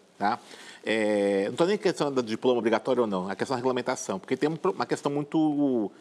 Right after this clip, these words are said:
presente, né? O jornalista tem o privilégio do sigilo da fonte, garantido constitucionalmente, né? E a gente observa que é utilizado isso, até alguns casos, né, meu,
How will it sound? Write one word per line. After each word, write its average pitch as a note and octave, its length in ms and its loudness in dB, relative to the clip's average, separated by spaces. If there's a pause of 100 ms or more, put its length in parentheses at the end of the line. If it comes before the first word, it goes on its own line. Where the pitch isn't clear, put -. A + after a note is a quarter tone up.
(440)
presente, A#2 520 0
né? A2+ 120 -4
O A2 40 -4
jornalista B2+ 440 0
tem C#3+ 240 -2
o C#3 80 -4
privilégio C3+ 580 2
do C#3 100 2
sigilo C3+ 360 0
da D3+ 100 4
fonte, - 540 -4 (500)
garantido G#2+ 340 2
constitucionalmente, C3 720 -2
né? F#2+ 100 -6
E G2 40 -2
a - 20 0
gente B2+ 160 0
observa C#3 480 0
que A#2+ 220 0
é G#2+ 100 4
utilizado C#3+ 680 -2
isso, D3 400 -6 (380)
até - 180 -16
alguns E3+ 300 -4
casos, C3+ 560 4
né, C3 180 4
meu, B2+ 320 6